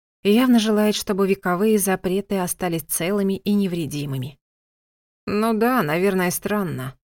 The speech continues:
Наконец роняет он, пожав плечами. Ну, как-то всё случая не было. Да и я думал, что ты огорчишься, и ещё, ну, подозреваю, что и мне хорошо промыли мозги.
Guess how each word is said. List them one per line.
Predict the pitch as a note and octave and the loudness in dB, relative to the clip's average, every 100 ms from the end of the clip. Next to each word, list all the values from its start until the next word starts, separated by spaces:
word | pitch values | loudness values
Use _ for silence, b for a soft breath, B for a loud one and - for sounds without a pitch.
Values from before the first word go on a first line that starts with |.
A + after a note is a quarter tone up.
| - | -4
Наконец | F#3+ F#3+ F3+ F3+ C4 - A#3 | -2 0 0 2 2 2 2
роняет | A3 G#3+ G#3+ F#3+ F#3+ - | 4 6 6 4 0 -2
он, | F#3+ G#3 | 0 0
пожав | G3 F3 D#3 D#3+ | 0 -4 -4 -6
плечами. | - C#3 - C#3 C3 - _ _ _ _ _ _ _ _ - | -8 -8 -8 -8 -8 -12 _ _ _ _ _ _ _ _ -8
Ну, | F3 G3+ G#3+ | -2 0 0
как-то | A#3 A3 - G#3+ | 0 0 0 -2
всё | - | -2
случая | G#3+ A3+ B3+ - D3 | -4 -2 -2 -4 -6
не | D3+ C#3 | -6 -8
было. | B2+ - _ _ _ _ | -10 -12 _ _ _ _
Да | E3+ G3+ | -2 2
и | G3 | 4
я | F#3+ F#3 | 4 2
думал, | F#3+ G3+ F3+ | 2 0 0
что | - F3 | -4 -4
ты | F#3 | -2
огорчишься, | F3 F3 E3 - G3+ - - | -2 -2 -4 -4 -4 -6 -6
и | B2+ | -6
ещё, | C3+ - F3+ F#3 - _ _ _ _ _ _ | -6 -4 -2 -4 -4 _ _ _ _ _ _
ну, | - A3 B3 A#3+ | -2 2 2 2
подозреваю, | F#3+ G3+ G#3 G#3 A#3 G3+ | 0 0 2 2 4 2
что | - - | 0 -2
и | F#3+ | 0
мне | F#3+ A3+ A#3 C#3+ | 2 0 0 -2
хорошо | - D3+ - - | -4 -4 -4 -6
промыли | D#3 D3+ C3+ | -6 -4 -4
мозги. | C#3+ D3+ - - | -4 -6 -8 -14